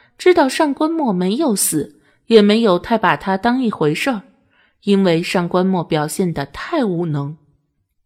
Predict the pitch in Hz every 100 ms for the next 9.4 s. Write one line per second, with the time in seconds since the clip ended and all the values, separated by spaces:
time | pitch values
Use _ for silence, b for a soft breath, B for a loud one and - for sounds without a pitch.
0 | _ _ _ _ _ _ _ - 226 226
1 | 220 240 233 220 220 247 247 240 - 226
2 | 208 196 202 214 233 233 214 220 233 196
3 | 233 247 254 190 180 - 165 170 156 156
4 | 190 196 160 - 160 160 220 - 185 -
5 | 202 180 160 151 185 b b b - 170
6 | 165 156 175 214 180 151 - 165 247 285
7 | 302 175 160 185 170 - 156 151 - 196
8 | 190 160 - 156 165 165 151 147 175 311
9 | 247 190 147